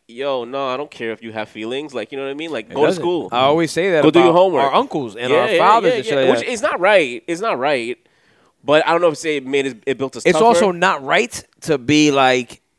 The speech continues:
Speaker 2: everything that, that affects you matters.
Speaker 1: Mm-hmm.
Speaker 2: Because if we live life like that,
Speaker 1: You're never gonna be able to deal with any type of, like,
Speaker 2: Ever, bro.
Speaker 1: right. No. No.
Speaker 2: Ever.
Speaker 1: No. And then, like,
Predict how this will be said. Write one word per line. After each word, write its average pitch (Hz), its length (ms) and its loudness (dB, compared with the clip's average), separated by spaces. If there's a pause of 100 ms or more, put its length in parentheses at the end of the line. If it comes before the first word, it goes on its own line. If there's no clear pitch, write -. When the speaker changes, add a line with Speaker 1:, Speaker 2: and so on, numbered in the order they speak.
(180)
Speaker 2:
everything 139 560 -6
that, 113 220 -6 (140)
that 113 160 -6
affects - 480 -12
you 107 100 -12
matters. 104 420 -12
Speaker 1:
Mm-hmm. 98 240 -20 (520)
Speaker 2:
Because 139 360 0
if 123 100 0
we 214 300 -4
live 226 200 4
life 180 300 -4
like 208 220 -6
that, 233 260 -2 (100)
Speaker 1:
You're 160 140 -6
never 202 160 -6
gonna 190 160 -8
be 180 80 -8
able 185 140 -8
to 165 60 -6
deal 147 200 -10
with 160 140 -8
any 160 180 -8
type 156 220 -8
of, 139 80 -12
like, 139 240 -2
Speaker 2:
Ever, 104 100 -6
bro. 101 240 -8
Speaker 1:
right. 113 220 -8 (120)
No. 170 340 -12 (220)
No. 160 120 -4
Speaker 2:
Ever. 113 320 -2 (100)
Speaker 1:
No. 196 300 -12 (400)
And 151 160 -4
then, 160 100 0
like, 156 240 -4